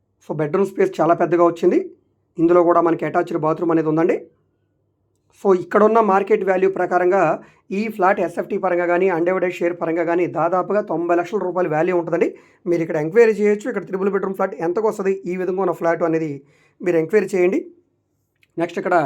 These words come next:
ఇది ఇంకొక బెడ్‌రూమ్ అనమాట. So, మూడు బెడ్‌రూమ్స్‌లో కూడా అటాచ్డ్ బాత్రూమ్స్ కానీ, మీకు సీలింగ్స్ కానీ, వుడ్ కబోర్డ్స్ కానీ అన్నీ చేసి ఉన్నాయండి. వెంటిలేషన్ పరంగా కూడా చాలా బాగుంది. నార్త్ ఎంట్రన్స్ తోటి ఈ ఫ్లాట్ అయితే ఉంటుందండి. ఇందులో కూడా అటాచ్డ్ బాత్రూమ్. So,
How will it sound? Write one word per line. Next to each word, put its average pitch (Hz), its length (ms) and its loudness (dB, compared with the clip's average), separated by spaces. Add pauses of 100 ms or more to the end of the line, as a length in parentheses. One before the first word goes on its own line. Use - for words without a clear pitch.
(220)
ఇది 165 100 4
ఇంకొక 180 300 2
బెడ్‌రూమ్ 165 300 0
అనమాట. 156 200 -2 (880)
So, - 60 -8 (140)
మూడు 190 220 2
బెడ్‌రూమ్స్‌లో 185 500 -2
కూడా 214 160 4
అటాచ్డ్ 170 400 -4
బాత్రూమ్స్ 151 380 -4
కానీ, 165 180 0 (220)
మీకు 156 140 -6 (100)
సీలింగ్స్ 170 400 0
కానీ, 160 200 2
వుడ్ - 140 -8
కబోర్డ్స్ 170 320 -4
కానీ 160 160 0
అన్నీ 170 120 0 (120)
చేసి 175 220 -2
ఉన్నాయండి. 170 280 0 (520)
వెంటిలేషన్ 214 420 -2
పరంగా 202 200 -2
కూడా 190 100 -4 (100)
చాలా 165 260 2
బాగుంది. 180 280 2 (640)
నార్త్ 202 300 -2 (140)
ఎంట్రన్స్ 185 320 -2
తోటి 185 220 -2
ఈ 156 100 -2
ఫ్లాట్ 156 220 -2
అయితే 170 160 -2
ఉంటుందండి. 170 300 -2 (600)
ఇందులో 165 240 -2
కూడా 165 140 0
అటాచ్డ్ 160 360 -6
బాత్రూమ్. 170 260 -2 (840)
So, 175 100 -6